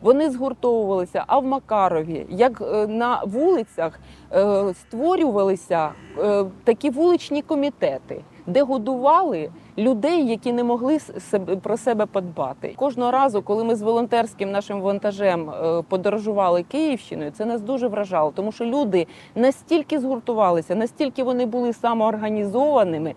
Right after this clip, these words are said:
і настільки у них було величезне бажання надати руку допомоги, що ж це було дійсно, дійсно прекрасно, що вони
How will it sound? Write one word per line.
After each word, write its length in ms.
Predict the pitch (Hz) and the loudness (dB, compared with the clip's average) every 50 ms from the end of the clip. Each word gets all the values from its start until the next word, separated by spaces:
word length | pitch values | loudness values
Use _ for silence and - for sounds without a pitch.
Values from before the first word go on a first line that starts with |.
| - - - - - - - - | -12 -18 -20 -20 -20 -12 -4 0
і 100 | 254 254 | 2 4
настільки 560 | 262 269 - - - 294 311 277 - - 269 | 4 4 2 0 -2 -2 -2 -2 -2 -2 -2
у 80 | 262 | 0
них 140 | 254 254 254 | 0 0 0
було 280 | 214 196 240 240 240 233 | 0 -2 -2 -2 0 0
величезне 560 | 233 240 240 226 - - 247 233 226 226 214 | 0 0 -2 -2 -4 -4 -2 -2 0 -2 -2
бажання 840 | - 226 220 220 196 226 262 294 339 294 247 190 156 147 143 135 - - - - | 0 0 0 0 0 0 -2 0 0 -2 -2 -4 -4 -6 -8 -10 -12 -14 -14 -10
надати 600 | 180 180 208 220 214 196 240 240 226 226 - 214 185 | -4 -2 -2 0 2 6 6 6 6 4 2 -2 0
руку 280 | 208 220 180 - 202 | 0 -2 -2 -4 -4
допомоги, 680 | 180 160 175 160 - 185 175 208 233 285 339 220 185 - | -4 -4 -4 -4 -4 -4 -2 0 0 0 0 0 -2 -2
що 140 | - 175 175 | -2 -4 -6
ж 100 | 180 - - | -6 -6 -4
це 180 | - - 247 247 | 0 2 2 2
було 240 | 214 214 214 202 | 2 2 0 0
дійсно, 460 | 185 160 190 214 208 - - 175 170 - - - - - - - - - | 0 0 -2 -4 -4 -6 -6 -8 -8 -8 -10 -16 -20 -20 -20 -20 -12 -6
дійсно 400 | 185 185 269 311 311 - 233 208 | -2 0 2 0 0 0 -4 -6
прекрасно, 640 | - - 175 165 - 160 147 139 147 - - 147 151 | -4 -2 -4 -2 -2 -2 -4 -4 -4 -8 -10 -10 -8
що 160 | - - 180 | -6 -2 -2
вони 380 | 185 196 214 277 269 240 - | 0 2 2 4 4 2 2